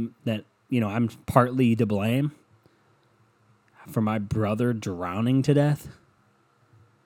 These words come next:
Dude, I don't, how do you, how do you move on from that? How do you keep going? How do you even begin?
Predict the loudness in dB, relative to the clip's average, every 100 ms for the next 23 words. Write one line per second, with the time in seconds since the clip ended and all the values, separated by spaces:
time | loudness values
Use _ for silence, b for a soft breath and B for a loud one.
0 | _ _ _ _ _ _ _ _ _ _
1 | _ _ _ _ _ _ _ _ _ -8
2 | -6 -8 -12 0 4 6 4 2 4 6
3 | 6 6 4 0 -4 -4 0 0 2 2
4 | 4 4 2 -4 _ _ _ _ _ _
5 | _ _ _ _ _ _ _ _ _ _
6 | _ _ _ _ _ _ _ _ _ _
7 | _ _ _ _ _ _ _ _ _ _
8 | _ _ _ _ -4 0 4 4 4 2
9 | -2 b b b b -2 2 4 4 6
10 | 6 6 6 6 2 -4